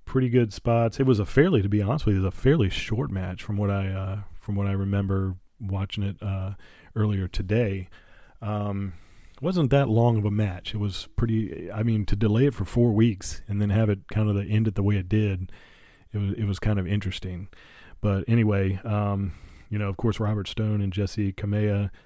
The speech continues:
accompanied Frankie Monet to the ring. Um, but they didn't really get involved a whole lot. Um, they, uh, they basically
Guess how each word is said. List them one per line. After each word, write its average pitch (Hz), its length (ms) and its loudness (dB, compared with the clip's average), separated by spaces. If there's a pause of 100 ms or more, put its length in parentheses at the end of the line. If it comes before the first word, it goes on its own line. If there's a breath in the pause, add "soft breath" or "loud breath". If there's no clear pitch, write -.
(340 soft breath)
accompanied 104 460 -2
Frankie 101 280 -2
Monet 98 300 2
to 98 80 0
the 95 80 2
ring. 113 560 4 (680 loud breath)
Um, 95 500 -4 (300 soft breath)
but 104 200 -2
they 143 120 8
didn't 175 180 4
really 160 180 4
get 120 160 6
involved 107 480 2
a 98 60 2
whole 110 220 0
lot. 104 400 -4 (400 loud breath)
Um, 98 580 -2 (1160 soft breath)
they, 117 340 0
uh, 104 380 0
they 107 140 0
basically 107 580 2